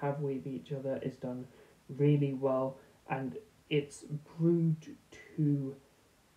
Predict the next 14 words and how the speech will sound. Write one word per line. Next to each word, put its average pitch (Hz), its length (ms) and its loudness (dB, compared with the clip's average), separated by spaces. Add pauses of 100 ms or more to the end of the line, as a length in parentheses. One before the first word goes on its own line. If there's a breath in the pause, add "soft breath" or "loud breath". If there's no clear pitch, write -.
(100)
almost 151 680 6
perfection. - 960 -4 (400 loud breath)
The - 80 -20
bad 156 300 6
guys 147 260 6
plot - 460 -2
has 139 100 -8
been 135 240 -8
done 131 220 -4
a 131 80 -4
million 135 420 -2
times 135 500 -6
before, 135 600 -2
but 123 380 -4